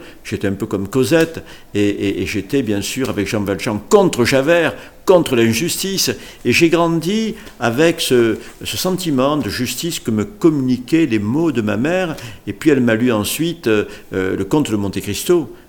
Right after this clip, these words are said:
Là aussi, on jette un homme qui reste quatorze ans dans les sous-sols du, du, du château d'If, et, euh, j'étais toujours du côté des petites gens, des pauvres, des gens qui sont écrasés par l'injustice,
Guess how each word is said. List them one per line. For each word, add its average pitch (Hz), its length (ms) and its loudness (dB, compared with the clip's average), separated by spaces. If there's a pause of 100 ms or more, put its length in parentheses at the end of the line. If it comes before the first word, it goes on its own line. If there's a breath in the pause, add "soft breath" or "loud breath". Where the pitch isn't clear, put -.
Là 90 100 -4
aussi, 139 400 -2
on 92 180 -2
jette 117 380 -4
un 101 180 -2
homme 123 260 2
qui - 140 -6
reste 104 380 -8
quatorze 131 480 -4
ans 160 240 2 (280 loud breath)
dans 104 80 -4
les 104 80 0
sous-sols 131 560 0
du, 95 280 -4
du, 95 240 -8
du 90 100 -12
château 104 300 -6
d'If, - 760 -8
et, 135 280 4 (260)
euh, - 140 -6
j'étais 139 280 0
toujours 202 400 -2
du 139 100 -2
côté 143 460 0
des 113 160 0
petites 123 440 -4
gens, 117 320 0
des 117 140 0
pauvres, 123 460 2
des 135 140 -4
gens 127 180 0
qui 113 160 -6
sont 120 280 -2
écrasés 147 760 2 (320 loud breath)
par 120 140 2
l'injustice, 175 720 4